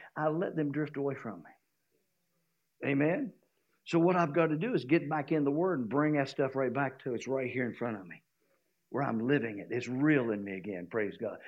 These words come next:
And, you know, the Old Testament's full of types and shadows so that we can see then what we're supposed to be doing now. And, you know, every day they had to go out and get manna. And if they didn't go out and collect it every day,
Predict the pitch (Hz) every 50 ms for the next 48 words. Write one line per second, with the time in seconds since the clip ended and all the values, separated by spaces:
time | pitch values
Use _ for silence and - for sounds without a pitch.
0 | - - - - 262 247 254 - 294 302 254 214 202 202 214 247 247 - - 226
1 | 202 - - 147 151 131 - - - 170 156 139 123 - - 156 151 143 123 -
2 | 123 123 - - 160 151 143 139 131 127 - - 135 123 127 131 135 143 135 131
3 | 120 113 - - - 156 147 135 - - - - - - 143 196 202 190 175 165
4 | 160 156 151 - - _ _ _ _ - 135 143 147 147 151 135 - - 143 139
5 | 135 135 - 135 135 131 139 135 127 143 202 240 - - - 185 208 226 254 254
6 | 233 202 165 196 226 220 170 165 147 160 170 180 165 143 160 156 139 143 151 147
7 | 147 139 127 139 143 151 151 151 147 - - - 117 123 117 139 151 143 139 -
8 | - _ _ _ 117 120 123 135 139 139 127 - 143 139 - _ _ _ _ _
9 | _ _ _ _ _ _ _ _ _ _ _ _ _ _ _ _ _ _ _ -
10 | 139 143 139 139 139 147 139 170 185 180 160 165 165 165 170 170 139 131 - -
11 | - 156 170 165 165 160 147 147 - - 160 170 147 156 151 147 135 160 156 170
12 | 165 165